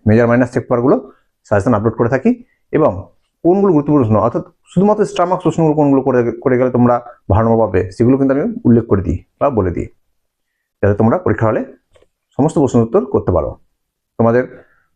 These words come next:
মোট দশটা প্রশ্ন থাকবে, পাঁচ আর দশ মিলিয়ে দশটা প্রশ্ন থাকবে, তোমাদের লিখতে হবে ছটা।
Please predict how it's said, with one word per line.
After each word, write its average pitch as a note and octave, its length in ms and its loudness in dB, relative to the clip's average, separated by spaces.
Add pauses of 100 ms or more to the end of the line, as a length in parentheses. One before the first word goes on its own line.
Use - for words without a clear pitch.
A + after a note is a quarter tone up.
(120)
মোট D3+ 120 0
দশটা C#3 280 -2
প্রশ্ন C3+ 220 -2
থাকবে, C#3+ 460 -4 (460)
পাঁচ G#2+ 180 -4
আর A#2 60 0
দশ A2 220 -2
মিলিয়ে A#2+ 380 0 (380)
দশটা A#2 200 -2
প্রশ্ন A#2+ 140 -2
থাকবে, D3 200 -2
তোমাদের A#2 220 2
লিখতে A2+ 160 -2
হবে A3 180 -4
ছটা। F2+ 300 -4